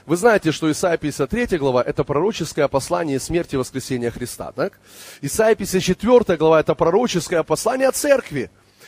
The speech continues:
о рождении церкви. Это глава, ну, Нового Завета в книге Исаия.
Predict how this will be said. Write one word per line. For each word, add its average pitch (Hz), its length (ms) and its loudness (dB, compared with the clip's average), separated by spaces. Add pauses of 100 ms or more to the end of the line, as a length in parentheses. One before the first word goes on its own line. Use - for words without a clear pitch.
(120)
о 202 140 6
рождении 165 500 2
церкви. 185 600 -4 (480)
Это 208 300 0 (200)
глава, 196 540 0 (640)
ну, 135 220 -6
Нового 226 420 6
Завета 190 600 0 (280)
в - 280 -12
книге 147 380 0
Исаия. 101 380 -4